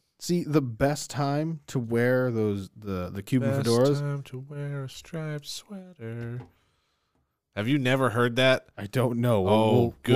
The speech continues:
Speaker 1: we'll,
Speaker 2: God.
Speaker 1: we'll cover that later, I suppose. Um, the, the best time to wear one of those, uh, those straw hats,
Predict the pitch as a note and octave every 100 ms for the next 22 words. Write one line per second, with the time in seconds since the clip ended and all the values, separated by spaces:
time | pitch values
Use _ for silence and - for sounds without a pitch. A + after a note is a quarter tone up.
0 | C3+ A#2 G#2+ F#2 E2+ E2+ A#2 A2+ A2 G#2
1 | G2+ F#2 F#2 G2+ G2+ F2+ - - - _
2 | A#2 A#2 G#2+ F#2 F2 G2 - _ _ -
3 | C3+ B2 A2 C3+ C3+ - A#2 A#2+ A2+ A2
4 | G#2 G#2 G#2 G2 G2+ G#2 G#2 G2+ F#2+ F2
5 | G2 F#2 F2+ - G#2 - - A2+ A2+ A2+
6 | A2+ B2 -